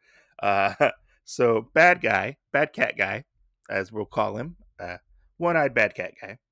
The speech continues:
he ends up, uh, telling one of the other ones who's stuffing his face, and he's like, "Hey, give me the pickled, uh, the pickled plum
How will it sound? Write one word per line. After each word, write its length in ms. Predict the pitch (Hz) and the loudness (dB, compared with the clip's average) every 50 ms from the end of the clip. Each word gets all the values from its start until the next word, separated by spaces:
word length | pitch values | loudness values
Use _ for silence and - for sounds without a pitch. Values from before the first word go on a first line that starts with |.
| _ _ _ _ _ _ _ _ | _ _ _ _ _ _ _ _
he 220 | - 196 190 185 185 | -12 -8 -6 -4 -4
ends 220 | 180 170 160 156 | -4 -4 -2 2
up, 240 | 165 151 147 143 - | 2 2 2 2 2
uh, 520 | 143 135 131 127 123 123 120 117 117 110 - - - - | 2 4 4 4 4 4 4 4 2 0 -2 -8 -10 -6
telling 320 | - 151 147 147 139 139 | 0 0 2 2 2 2
one 100 | 139 143 | 0 0
of 80 | 139 139 | 0 2
the 60 | 151 | 2
other 140 | 160 151 139 | 2 2 2
ones 200 | 127 123 123 - | 0 -2 -4 -4
who's 160 | - 117 110 | -8 -12 -12
stuffing 340 | - - - 147 127 - 120 | -6 -2 0 0 0 0 -4
his 160 | 113 110 - | -10 -10 -6
face, 480 | - - 139 117 110 123 - - - _ _ _ _ _ _ _ | 0 2 4 4 4 2 -2 -10 -20 _ _ _ _ _ _ _
and 100 | - 107 | -12 -10
he's 160 | 113 113 113 127 | -10 -8 -6 -4
like, 180 | 123 127 123 - | -4 -4 0 4
"Hey, 360 | 160 151 135 117 110 113 107 _ _ _ _ _ - 156 123 | 6 6 6 6 2 -2 -6 _ _ _ _ _ -20 -14 -6
give 200 | 147 202 233 262 | -2 0 0 0
me 100 | 262 240 | -2 -4
the 140 | 185 131 - - - | -4 -6 -6 -4 -2
pickled, 460 | - - - 196 190 180 165 139 139 | -2 -2 -2 -2 -4 -2 -2 2 2
uh, 360 | 135 123 117 107 101 101 90 - _ - | 4 4 4 2 0 -4 -6 -10 _ -10
the 80 | 170 | -10
pickled 600 | - _ _ - 277 233 - - 226 208 214 - _ | -10 _ _ -6 -6 -6 -6 -4 -6 -6 -6 -8 _
plum 640 | - - - 175 165 156 139 123 113 110 104 101 | -16 -8 -4 -2 0 2 2 2 0 -2 -4 -12